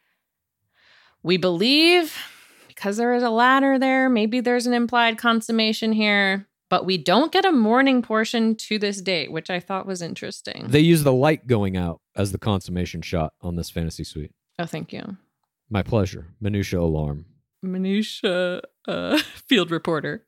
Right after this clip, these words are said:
Speaker 1: on it.
Speaker 2: I've got some late-breaking minutia. They used a light going out shot at the end of portion eight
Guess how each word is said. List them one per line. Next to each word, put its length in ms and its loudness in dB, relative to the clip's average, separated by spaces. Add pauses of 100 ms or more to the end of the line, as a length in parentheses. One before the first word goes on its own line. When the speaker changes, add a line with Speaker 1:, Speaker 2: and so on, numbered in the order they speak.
(100)
Speaker 1:
on 240 -4
it. 200 -8 (540)
Speaker 2:
I've 200 2
got 200 4
some 320 4
late-breaking 640 2
minutia. 800 2 (500)
They 140 6
used 300 8
a 60 8
light 340 8
going 320 6
out 200 4
shot 320 4
at 80 0
the 100 2
end 80 0
of 120 -6
portion 460 4
eight 360 6